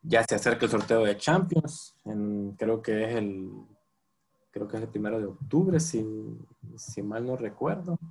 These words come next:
Si no me equivoco, creo que sí, creo que es el primero de octubre, sorteo de Champions. Y creo, me parece que esta semana que viene también ya tenemos la siguiente ronda de Carabao Cup. Y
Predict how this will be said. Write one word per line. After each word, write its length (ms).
Si 180
no 80
me 80
equivoco, 420
creo 220
que 100
sí, 200
creo 200
que 80
es 60
el 80
primero 260
de 80
octubre, 320
sorteo 360
de 160
Champions. 680
Y 380
creo, 420
me 180
parece 340
que 160
esta 220
semana 300
que 80
viene 280
también 340
ya 120
tenemos 680
la 140
siguiente 480
ronda 400
de 300
Carabao 640
Cup. 280
Y 260